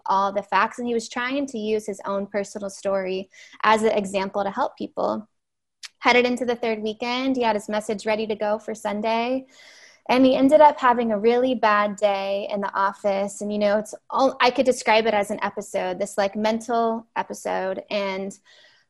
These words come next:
it kind of was a big red flag for us that maybe he's not well. Maybe he, maybe he wasn't ready to go back to work. You know, maybe he needs more time to heal. And so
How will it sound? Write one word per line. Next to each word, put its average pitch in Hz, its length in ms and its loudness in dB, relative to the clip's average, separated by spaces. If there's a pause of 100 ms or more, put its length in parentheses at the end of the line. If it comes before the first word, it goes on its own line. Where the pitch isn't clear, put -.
(120)
it 240 160 4
kind 277 240 2
of 285 100 4
was 240 140 2
a 214 80 0
big 214 540 2
red 202 240 2
flag 202 360 2
for 202 140 -4
us 202 240 0
that 208 160 -4
maybe 311 240 2
he's 359 240 2
not 247 360 -2
well. 180 460 2
Maybe 254 300 0
he, 294 160 2 (140)
maybe 269 260 0
he 320 140 0
wasn't 220 340 2
ready 208 200 0
to 208 80 -4
go 202 120 0
back 202 300 0
to 202 100 -4
work. 185 380 -6
You 208 40 -4
know, 208 80 0
maybe 240 280 0
he 269 180 -2
needs 226 300 -4
more 214 160 -4
time 196 320 -8
to 208 100 -10
heal. 196 680 -6
And 208 180 -6
so 208 600 -2